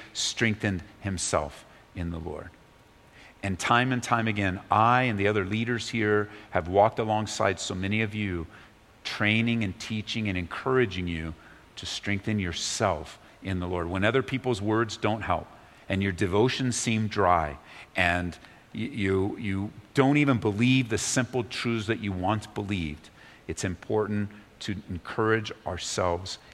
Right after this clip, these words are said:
in the Lord. And we have to be careful, church, with what the Bible calls the cares and concerns of life.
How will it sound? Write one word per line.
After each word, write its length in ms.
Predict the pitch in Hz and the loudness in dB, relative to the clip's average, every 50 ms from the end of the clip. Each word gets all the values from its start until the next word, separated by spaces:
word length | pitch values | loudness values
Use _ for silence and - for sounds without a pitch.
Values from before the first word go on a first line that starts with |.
| - - - | -20 -20 -8
in 420 | - 101 95 92 92 92 95 95 95 - - - - - | -4 0 0 0 0 0 -2 -4 -6 -10 -16 -20 -20 -8
the 100 | - 87 | -6 -6
Lord. 320 | 85 82 87 85 82 78 78 | -4 -2 -2 -2 -2 -2 -2
And 140 | 92 101 110 | -2 -2 0
we 80 | 127 | 0
have 240 | 127 127 175 196 - | 0 0 0 0 0
to 80 | - 156 | -2 -2
be 140 | 156 156 | -2 -4
careful, 440 | 120 - - - 165 170 - - 107 | -4 -6 -2 -2 0 -2 0 -2 -6
church, 480 | 87 - - - 101 98 - - - - | -6 -4 -4 -4 -4 -4 -4 -8 -8 -4
with 200 | 110 107 98 - - - - - - - | -4 -4 -4 -4 -8 -16 -20 -20 -10 -4
what 140 | 117 123 123 | -2 0 0
the 60 | 127 | 0
Bible 380 | 107 - 117 131 147 151 156 127 | 4 6 6 6 6 4 0 -4
calls 380 | - - 135 120 117 113 104 | -2 2 4 4 4 2 0
the 100 | - 113 | -4 -4
cares 560 | 104 - - - - 127 127 139 151 156 147 170 | -6 -4 -6 -6 -2 2 4 4 4 2 2 -2
and 100 | 151 - | -4 -4
concerns 640 | - 135 117 - - - 123 117 117 120 117 104 | -2 -2 -2 -2 -2 0 0 0 2 0 -2 -4
of 160 | 113 95 95 95 | -6 -8 -2 2
life. 460 | 98 95 92 87 78 - - - | 4 4 4 4 2 -4 -12 -18